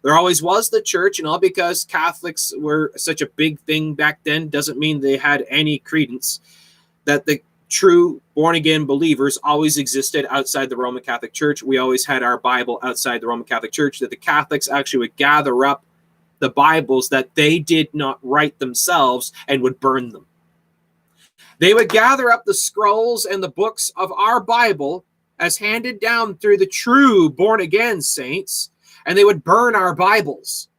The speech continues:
to try to force us to use the Catholic texts, uh, the Catholic manuscripts, and all this kind of stuff, 'cause the, the, as a way to try to get us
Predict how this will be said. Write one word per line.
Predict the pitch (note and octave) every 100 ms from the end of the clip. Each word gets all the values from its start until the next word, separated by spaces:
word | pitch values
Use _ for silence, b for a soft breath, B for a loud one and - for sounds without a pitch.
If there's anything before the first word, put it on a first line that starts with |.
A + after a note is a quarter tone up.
| _ _ _ -
to | G3
try | G#3 G3+
to | -
force | - A3 A3+ A#3
us | G3+ -
to |
use | F#3+ G3 F#3+
the |
Catholic | D#3+ - F#3 G#3 - E3 _
texts, | - C3+ - - - - b b b
uh, | - D#3 D3+
the | - D#3
Catholic | - - F#3 G#3 - F#3 -
manuscripts, | D3+ C#3 B2+ B2 - B2 - - - b b b
and | E3
all | C#3
this | C3 B2+
kind | - B2
of | A2
stuff, | - G#2+ -
'cause | C#3+ -
the, | D#3 - _ -
the, | D#3+ C3+
as | D#3+ E3
a | D3+
way | D3+ G3+ F3
to | D3+
try | - F#3+ E3+
to |
get | C#3 F3+ G#3+ D3+
us | C#3+ D#3+ -